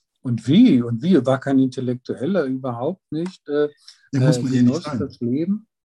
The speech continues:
Speaker 1: Bitte?
Speaker 2: Muss man ja auch nicht sein. Bin ich ja
Speaker 1: Nein,
Speaker 2: auch.
Speaker 1: nein, eben. Das ist die,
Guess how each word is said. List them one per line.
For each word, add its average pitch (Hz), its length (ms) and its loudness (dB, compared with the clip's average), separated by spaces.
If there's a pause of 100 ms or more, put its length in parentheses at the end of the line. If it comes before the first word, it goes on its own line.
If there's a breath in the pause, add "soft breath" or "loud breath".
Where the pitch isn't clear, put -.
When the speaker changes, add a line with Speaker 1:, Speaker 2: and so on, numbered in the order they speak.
(460)
Speaker 1:
Bitte? 254 220 2 (220)
Speaker 2:
Muss 180 180 -6
man 139 160 -2
ja 135 80 4
auch 123 80 0
nicht 123 180 -2
sein. 120 320 -6 (340 loud breath)
Bin 156 140 2
ich 139 140 -2
ja 175 100 4
Speaker 1:
Nein, 233 80 6
Speaker 2:
auch. 277 140 2
Speaker 1:
nein, 170 180 -4
eben. 190 300 -6
Das 269 180 -2
ist - 240 -10
die, 143 260 -2